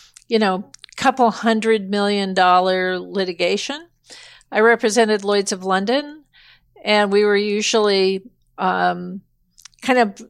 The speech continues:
not primary carriers, but first level excess. So we tended to lead the cases, lead the defense with, um, primary insurance carriers. Um,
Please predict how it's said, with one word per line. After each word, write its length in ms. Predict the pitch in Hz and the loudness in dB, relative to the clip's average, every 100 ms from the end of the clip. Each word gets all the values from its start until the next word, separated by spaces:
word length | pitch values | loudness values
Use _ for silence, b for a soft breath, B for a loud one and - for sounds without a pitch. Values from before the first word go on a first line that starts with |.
| _ | _
not 380 | 226 269 277 269 | 0 0 0 -2
primary 560 | - 240 240 240 233 | -2 0 2 2 2
carriers, 720 | 233 - 226 220 220 214 214 | 2 2 2 4 4 2 0
but 200 | - 196 | -2 -4
first 320 | - 208 190 - | -2 -2 -2 0
level 320 | 196 185 175 | 0 2 0
excess. 500 | 175 - - 170 208 | 0 -2 -2 0 -2
So 600 | - 196 175 180 180 180 175 175 196 - | -4 -2 -2 -2 -8 -12 -20 -20 -20 -12
we 260 | 196 208 | -6 -4
tended 520 | 196 - 214 196 185 - | -4 -2 0 0 -2 -2
to 100 | 196 | -4
lead 420 | 185 190 202 180 | -4 -4 -4 -6
the 100 | 185 | -8
cases, 920 | - 185 180 - 170 175 - - - | -4 -4 -2 -4 -6 -8 -8 -10 -4
lead 240 | 214 208 180 | 0 0 -2
the 120 | 196 | -8
defense 720 | 180 180 190 175 175 - - | -8 -8 -6 -8 -8 -8 -8
with, 460 | 185 185 180 180 185 | -6 -6 -6 -8 -10
um, 420 | 185 185 190 202 _ b b b b _ | -10 -10 -16 -20 _ b b b b _
primary 640 | - 226 190 185 180 185 - _ _ _ _ - | -2 -2 0 -4 -6 -8 -12 _ _ _ _ -10
insurance 600 | 202 202 226 202 180 - | -8 -4 -2 -4 -4 -8
carriers. 760 | - 190 190 180 180 190 - b b b b b _ _ 440 | -8 -8 -6 -6 -8 -10 -14 b b b b b _ _ -6
Um, 720 | 202 202 196 190 185 185 208 | 0 2 2 0 -6 -8 -12